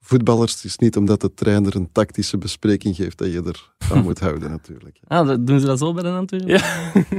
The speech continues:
Speaker 1: Ik heb niet per se over Antwerpen gesproken, natuurlijk. Ehm, goed, eerste vraag. Ik ga een voornaam zeggen die in voetballandje niet zo vaak voorkomt. En ik zou graag weten wat jullie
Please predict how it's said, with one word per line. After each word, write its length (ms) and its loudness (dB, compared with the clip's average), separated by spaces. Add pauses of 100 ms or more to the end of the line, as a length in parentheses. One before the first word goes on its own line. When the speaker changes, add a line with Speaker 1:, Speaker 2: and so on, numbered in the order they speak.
(200)
Speaker 1:
Ik 100 2
heb 160 0
niet 200 0
per 120 -2
se 220 4
over 180 2
Antwerpen 360 0
gesproken, 520 -4
natuurlijk. 460 -8 (760)
Ehm, 540 4 (400)
goed, 480 2 (200)
eerste 280 2
vraag. 220 -4 (380)
Ik 160 -12
ga 80 0
een 140 2
voornaam 520 2
zeggen 460 -2 (500)
die 300 0
in 200 -2 (120)
voetballandje 960 0
niet 240 4
zo 140 0
vaak 520 -8 (300)
voorkomt. 840 0
En 180 -4
ik 140 -6
zou 200 -6
graag 300 -2
weten 380 -4 (460)
wat 200 -2
jullie 380 0